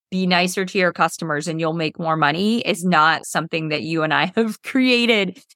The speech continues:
And yet, here we are still talking about it thousands of years later, because as simple as it sounds,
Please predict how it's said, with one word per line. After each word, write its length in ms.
And 200
yet, 460
here 240
we 140
are 140
still 220
talking 360
about 220
it 160
thousands 640
of 120
years 300
later, 300
because 340
as 140
simple 460
as 140
it 200
sounds, 1040